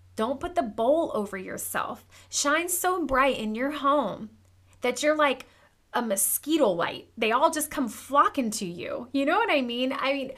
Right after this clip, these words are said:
shine so bright that they can't help but see you and wanna know what is up with that. What is that all about? Give me some of that, right?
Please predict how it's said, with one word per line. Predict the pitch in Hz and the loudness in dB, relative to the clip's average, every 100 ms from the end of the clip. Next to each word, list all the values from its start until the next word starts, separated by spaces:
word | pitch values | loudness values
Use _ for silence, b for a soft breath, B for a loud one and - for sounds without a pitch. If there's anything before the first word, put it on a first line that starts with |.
| B | B
shine | - - 330 381 | -2 2 2 2
so | 453 339 330 | -4 -2 -2
bright | 262 240 214 185 - - - B B | 0 2 2 -2 -6 -10 -10 B B
that | 262 254 | -2 0
they | 294 330 | 2 0
can't | 392 330 254 | -2 -6 -4
help | 294 294 | -2 -2
but | 247 - | -2 -4
see | - 262 269 | -4 -2 -2
you | 285 294 | -2 -2
and | 220 233 | -2 0
wanna | 285 220 | 0 0
know | 208 | 0
what | 185 226 - | 0 -2 -2
is | 175 - | -8 -6
up | 214 226 | -6 -4
with | 254 | -4
that. | 185 160 - - _ _ _ - | -2 -4 -6 -16 _ _ _ 4
What | 269 330 | 6 6
is | 285 | 4
that | 269 - | 4 6
all | 220 277 | 4 4
about? | 233 185 175 | 4 2 0
Give | 226 269 | -4 -2
me | 277 | -2
some | 277 247 262 | -2 0 0
of | 208 | 0
that, | 165 - - _ - | -2 -4 -10 _ -4
right? | 202 359 415 | -2 -2 -4